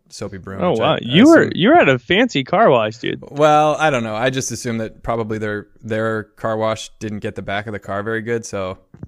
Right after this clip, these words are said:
Speaker 1: that was their solution, was just have one guy's job be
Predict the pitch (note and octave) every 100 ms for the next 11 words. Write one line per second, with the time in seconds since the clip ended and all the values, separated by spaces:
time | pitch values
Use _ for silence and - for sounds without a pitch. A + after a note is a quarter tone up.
0 | - _ _ _ - A2 G#2 - G#2+ G2
1 | F#2+ - G#2 G2+ - F2+ F#2 G2 - G#2
2 | F#2 - - G#2 G2+ G2 F#2 F#2+ F#2 F#2+
3 | F#2 F2+